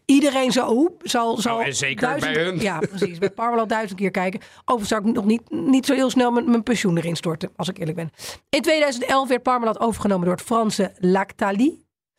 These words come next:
Speaker 1: dat vandaag de dag meer dan negentig procent van het bedrijf in handen heeft. Dus ja, kun je het Ita-, nog Italiaans noemen?
Speaker 2: Ja, eh, eh, eh, melk is wel Italiaans.
Speaker 1: Ja.
Speaker 2: Ei, de, de centjes gaan naar Frankrijk.
Speaker 1: Ja.
Speaker 2: Ja.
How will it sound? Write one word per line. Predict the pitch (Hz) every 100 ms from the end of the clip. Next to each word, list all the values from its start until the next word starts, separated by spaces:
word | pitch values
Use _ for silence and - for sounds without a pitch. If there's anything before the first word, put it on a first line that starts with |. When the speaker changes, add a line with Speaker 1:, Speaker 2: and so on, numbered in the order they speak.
| _ _
Speaker 1:
dat | - 233
vandaag | 233 202 196 190
de | 196
dag | 190 190 - 113 _ _ -
meer | 185 214 247
dan | 208 190
negentig | 190 214 233 214
procent | 202 202 - 190 185
van | - 190
het | 180
bedrijf | 175 165 175 180 170 - _ _ _
in | 240
handen | 202 202 175
heeft. | 160
Dus | 147 170
ja, | 196
kun | - 247
je | 247
het | 226
Ita-, | 208
nog | 196
Italiaans | 185 180 240 330 214
noemen? | 190 170 151 _ _ _ _ _ _
Speaker 2:
Ja, | -
eh, | 139 147 127 131
eh, | 123 123
eh, | 120
melk | 165 120
is | 131
wel | 127 117
Italiaans. | 113 104 113 180 - -
Speaker 1:
Ja. | 190 196
Speaker 2:
Ei, | 160 156 - 110 120 131
de, | - 113
de |
centjes | 110 160 160 143
gaan | 127
naar | 101
Frankrijk. | 110 135 170 139 -
Speaker 1:
Ja. | 208 160
Speaker 2:
Ja. | 139